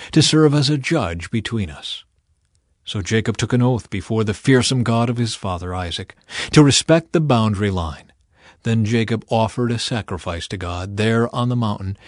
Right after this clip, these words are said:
and invited everyone to a covenant feast. After they had eaten, they spent the night on the mountain.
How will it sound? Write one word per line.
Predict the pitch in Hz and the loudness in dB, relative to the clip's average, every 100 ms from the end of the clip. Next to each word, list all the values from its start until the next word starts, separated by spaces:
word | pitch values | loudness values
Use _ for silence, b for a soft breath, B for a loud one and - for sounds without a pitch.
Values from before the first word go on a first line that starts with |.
| B | B
and | 139 | 4
invited | 143 127 147 143 | 6 6 8 8
everyone | 147 175 165 165 151 | 8 8 6 6 6
to | 165 | 6
a | 165 | 4
covenant | - 127 123 123 | 2 0 2 0
feast. | - - 76 - - _ B B B | -2 -8 -8 -10 -12 _ B B B
After | 143 131 143 | 2 6 6
they | 139 | 6
had | 131 139 | 6 6
eaten, | 131 165 156 - - | 4 4 0 -2 -2
they | 117 | -2
spent | - 127 120 | -2 -4 -2
the | 127 | -2
night | 117 117 - | 0 -2 -6
on | - 110 | -6 -4
the | 110 | -2
mountain. | 95 92 | -4 -6